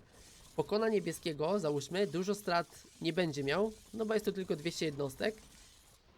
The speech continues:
Będzie mógł jeszcze konkurować z tamtym, chociaż tu może też być podobnie jak było z wezyrami. Mój niby pokonał tego trzeciego, co został,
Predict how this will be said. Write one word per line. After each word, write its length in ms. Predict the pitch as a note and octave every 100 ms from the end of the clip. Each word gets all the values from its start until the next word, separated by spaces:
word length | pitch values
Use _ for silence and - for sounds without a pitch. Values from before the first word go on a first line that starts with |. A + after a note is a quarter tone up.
| -
Będzie 220 | F3+ G3 G#3+
mógł 160 | A3
jeszcze 200 | G#3 G#3
konkurować 640 | G3+ F#3+ G3 F3+ D3+ F3 -
z 120 | -
tamtym, 320 | G#3 D3 C#3
chociaż 220 | D3+ D#3+
tu 120 | -
może 240 | F3+ F3+ E3+
też 140 | E3+
być 140 | E3+ -
podobnie 480 | E3+ F3 E3 E3+
jak 480 | D#3+ D#3 - - D3
było 580 | D3+ E3 D#3+ D#3 D#3 D#3+ D#3
z 80 | D3+
wezyrami. 580 | E3 F3+ F#3 C#3 C#3 - - - - - D3
Mój 220 | E3 F3+
niby 220 | F3 E3
pokonał 480 | E3+ - E3+ F3+ F#3+
tego 220 | E3+ D#3
trzeciego, 440 | - F3+ F3+ D#3+
co 120 | D#3 D3+
został, 520 | D#3 - F3+ G3+